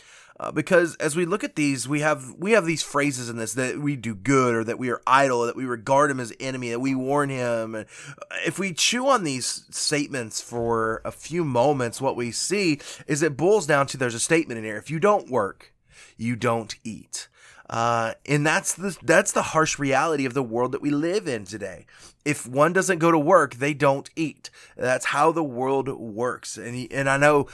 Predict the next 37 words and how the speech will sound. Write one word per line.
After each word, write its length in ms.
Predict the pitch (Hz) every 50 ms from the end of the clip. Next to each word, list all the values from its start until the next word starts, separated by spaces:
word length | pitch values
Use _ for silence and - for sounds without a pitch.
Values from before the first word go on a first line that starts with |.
| - 131 -
there's 180 | - 143 139
already 320 | 156 160 165 175 180 175 156
somebody 400 | - - 165 156 147 147 139 131
right 240 | 127 131 131 123 101
now 220 | 127 123 120 120
who 60 | 120
say, 120 | 117 139 135
"Well, 340 | 135 151 165 170 170 143
you 80 | 147 151
know, 120 | 147 147
if 180 | 131 143 - -
we 100 | 160 175
just 440 | 156 147 185 170 175 165 - - 143
would, 400 | 139 151 151 151 147 143 135 - - - - - - - -
uh, 280 | 123 127 127 123 -
take 300 | - - - 151 135 -
care 280 | - - 156 160 165 170
of 120 | 165 143
our 140 | 156 147 139
brothers 420 | 123 113 127 127 127 120 135 120
and 140 | 123 127 117
sisters, 480 | - - 117 113 107 - 107 113 104 98
then 160 | 107 104 107
this 240 | 107 107 101 - -
wouldn't 220 | 110 107 95 107
be 100 | 107 104
a 80 | 98 95
problem." 560 | - - 107 101 98 95 87 - 78 76 - _ - - _ - - - - - _
Uh, 420 | - 73 85 64 62 69 - - - - - - - - - 123 123 - - _
that 240 | 127 127 180 196 226
might 220 | 208 214 202 160 139
work 320 | 135 147 156 170 160 165
in 80 | 151 139
a 160 | 139 135 123
country 440 | - - - 151 147 135 - 156 143
like 200 | 135 127 120 -
America, 640 | 110 107 101 107 113 117 110 - - 95 92 98